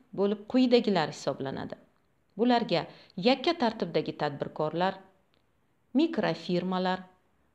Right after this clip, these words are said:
hamda kichik korxonalar kiritiladi.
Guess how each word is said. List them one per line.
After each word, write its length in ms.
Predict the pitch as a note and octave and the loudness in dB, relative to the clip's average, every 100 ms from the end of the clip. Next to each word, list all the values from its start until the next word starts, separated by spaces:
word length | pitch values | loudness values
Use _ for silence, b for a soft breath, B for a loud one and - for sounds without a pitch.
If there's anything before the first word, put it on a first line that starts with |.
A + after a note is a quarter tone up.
| - | -4
hamda 240 | D#4 E4+ | -2 0
kichik 420 | D#4 - - C#4 - | -2 0 -2 0 0
korxonalar 640 | F#3 F3+ E3+ E3 D3+ D#3+ D#3+ _ _ - | 0 0 -6 -4 -4 -4 -6 _ _ -6
kiritiladi. 560 | C#4 A#3+ - C3+ - | -4 -2 -4 -6 -6